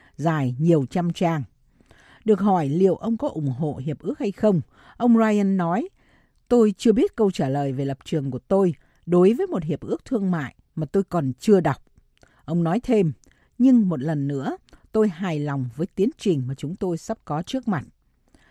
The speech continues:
Dân biểu Dân chủ Sander Levin nói, "Điều cấp thiết là chúng tôi sử dụng thời gian xét duyệt trong chín mươi ngày này, được thiết lập cho chính mục đích là thẩm định hiệp ước trước khi Tổng thống ký,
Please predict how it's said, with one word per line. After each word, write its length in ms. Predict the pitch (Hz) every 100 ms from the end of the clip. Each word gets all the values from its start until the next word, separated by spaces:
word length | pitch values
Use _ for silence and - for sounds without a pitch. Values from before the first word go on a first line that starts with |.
| _ _
Dân 240 | 277 294
biểu 200 | 226 175
Dân 240 | 139 226 226
chủ 280 | - 160 120
Sander 420 | - 202 202 196
Levin 460 | 175 180 156 147 113 104
nói, 360 | 147 147 262 - _ _ _ _ _ _
"Điều 320 | 185 208 202
cấp 200 | 165 - -
thiết 200 | 311 440 -
là 160 | - 175
chúng 240 | - 190
tôi 160 | 269 233
sử 280 | - 185 143
dụng 220 | 143 165 -
thời 220 | - 165
gian 220 | 151 196 190
xét 240 | - 330
duyệt 260 | - 208 - - _ -
trong 240 | - 208 190
chín 240 | - 196
mươi 160 | 269 285
ngày 240 | 202 160
này, 300 | 139 147 127 - _ - - -
được 200 | 151 -
thiết 240 | 349 -
lập 160 | 196 135 _ _
cho 120 | -
chính 300 | 180 - 208 370
mục 160 | 247
đích 200 | 160 330 - _ _
là 100 | 151 -
thẩm 340 | 190 147 117
định 140 | 165 131
hiệp 280 | 143 196
ước 280 | - 196 392 _ _
trước 180 | - -
khi 140 | 233
Tổng 280 | 190 147 113
thống 240 | 135 170
ký, 360 | 233 202 202 302